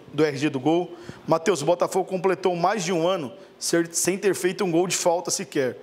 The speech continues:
Bola parada resolve o jogo e você é um jogador que tem qualidade na batida da bola. Por que essa tremenda dificuldade de acertar o alvo nas cobranças de falta?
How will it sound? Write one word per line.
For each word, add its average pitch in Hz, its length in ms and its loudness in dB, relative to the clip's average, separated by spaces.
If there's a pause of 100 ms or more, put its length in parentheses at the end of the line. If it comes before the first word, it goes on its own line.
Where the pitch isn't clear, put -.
(400)
Bola 165 300 2
parada 180 360 2
resolve 175 380 0
o 165 40 -2
jogo 175 440 0
e 151 80 -6
você 160 320 0
é 180 40 2
um 180 60 0
jogador 170 400 0
que 170 80 -14
tem 185 140 -2
qualidade 160 580 0
na 180 80 -2
batida 170 340 -2
da 175 120 2
bola. 131 320 -4 (560)
Por 175 120 2
que 226 120 -2
essa 240 200 2
tremenda 202 560 0
dificuldade 180 580 -2
de 196 60 0
acertar 180 440 0
o 175 140 0
alvo 175 240 0
nas 175 140 -4
cobranças 165 380 -2
de 156 60 -8
falta? 135 400 -2